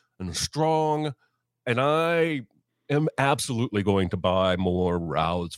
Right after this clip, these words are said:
frozen pizzas. So there you go. You, you can't get into this restaurant. I can't get into this restaurant. There's no way I'm ever gonna eat this food other than frozen from my grocery store freezer aisle.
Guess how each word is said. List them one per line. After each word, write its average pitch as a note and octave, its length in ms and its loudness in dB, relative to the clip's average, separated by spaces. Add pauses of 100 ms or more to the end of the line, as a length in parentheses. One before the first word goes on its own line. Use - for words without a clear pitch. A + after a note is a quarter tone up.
frozen E2 560 -4
pizzas. - 520 -6 (100)
So - 140 -10
there F#3 180 0
you F3+ 120 0
go. C#3+ 180 -2
You, C3 180 -4 (100)
you G3+ 200 2
can't G#3+ 260 -2
get G3+ 140 0
into F#3 160 0
this E3+ 260 -2
restaurant. D#3 440 2 (220)
I F#3 160 6
can't A2+ 280 0
get G#2+ 120 0
into F#2 160 -2
this E2+ 220 -4
restaurant. D#2+ 440 -2 (340)
There's A#2+ 180 -2
no G#3+ 220 0
way F#3+ 180 2
I'm D#3 140 0
ever C#3+ 160 -2
gonna B2+ 180 0
eat A2+ 160 0
this G2 200 0
food G2 420 0 (120)
other D3+ 280 4
than G#2 400 0
frozen G2+ 600 0
from G#2+ 160 6
my G2+ 120 2
grocery F#2 360 -2
store F2+ 280 -6
freezer D#2+ 360 -4
aisle. G1+ 360 -10